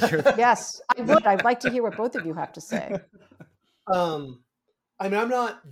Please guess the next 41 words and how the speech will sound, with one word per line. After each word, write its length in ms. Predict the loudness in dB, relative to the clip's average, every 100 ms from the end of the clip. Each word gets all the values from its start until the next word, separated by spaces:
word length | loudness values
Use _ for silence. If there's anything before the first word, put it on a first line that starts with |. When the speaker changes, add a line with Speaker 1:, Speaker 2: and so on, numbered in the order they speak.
| -18
Speaker 3:
that 400 | -6 -4 -4 -8
concerned 500 | -16 -14 -12 -12 -10
about 200 | -10 -10
what 100 | -10
I've 180 | -10 -10
seen 280 | -14 -16 -16
from 260 | -14 -14 -14
Webb 320 | -14 -14 -16 _
so 320 | -20 -14 -14
far 220 | -8 -8
this 180 | -8 -10
year. 180 | -6 -4
I 60 |
think 240 | -4 -8 -14 _ _ _ -12
there 120 | -6
has 240 | -2 -2 -4
been 100 | -8
a 80 |
little 260 | -6 -6 -6
bit 120 | -8
of 60 | -10
an 60 |
adjustment 440 | -12 -12 -14 -16 -18
period 680 | -14 -14 -14 -14 -16 -18 -20 _ _ _ _ _ -18
to 160 | -10 -10
the 100 | -8
new 220 | -10 -10 -12
pl-, 120 | -8 -6
pitch 260 | -6 -10
clock 300 | -2 -2 -2
rules. 480 | -6 -4 -4 -6 -12 _ _ _ _
Um, 640 | -14 -10 -10 -12 -16 -20 _ _ _ _ _ _
and 140 | -18 -12
we 100 | -12
should 200 | -14 -12
factor 320 | -8 -8 -8
that 160 | -8 -6
in. 200 | -6 -6
You 60 | -8
know, 220 | -8 -10 _ _ -16
it, 280 | -12 -12